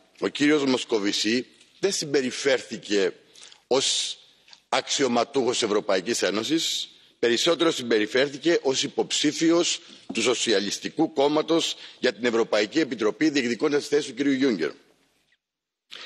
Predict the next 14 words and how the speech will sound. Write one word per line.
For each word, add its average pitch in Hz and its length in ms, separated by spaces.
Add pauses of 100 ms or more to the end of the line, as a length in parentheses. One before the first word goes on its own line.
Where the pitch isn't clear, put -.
(180)
Δεν 170 120
ξέρω 190 160
για 185 140
ποιους 143 260
λόγους 131 440
δικούς 131 420
του 127 320 (300)
υιοθέτησε 127 960 (440)
με 135 180
ανεπίτρεπτο 131 880
τρόπο 110 580 (440)
το 127 100
κυβερνητικό 139 840
αφήγημα 143 800